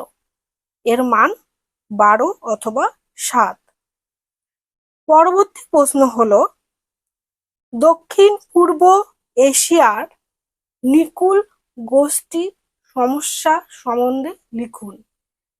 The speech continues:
এর মান সাত। পরবর্তী প্রশ্ন হলো, জিওনিজম বলতে কি বোঝো? এর মান সাত।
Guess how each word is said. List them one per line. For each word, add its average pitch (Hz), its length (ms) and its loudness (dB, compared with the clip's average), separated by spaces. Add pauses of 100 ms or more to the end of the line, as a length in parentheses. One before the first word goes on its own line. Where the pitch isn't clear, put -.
(120)
এর 233 180 -2
মান 240 280 2 (380)
সাত। 214 440 -4 (1400)
পরবর্তী 359 600 2
প্রশ্ন 285 380 0
হলো, 269 320 2 (1120)
জিওনিজম 302 880 2 (920)
বলতে 285 520 2 (520)
কি 294 140 0 (480)
বোঝো? 220 400 -2 (760)
এর 240 220 0
মান 240 260 0 (420)
সাত। 202 400 -2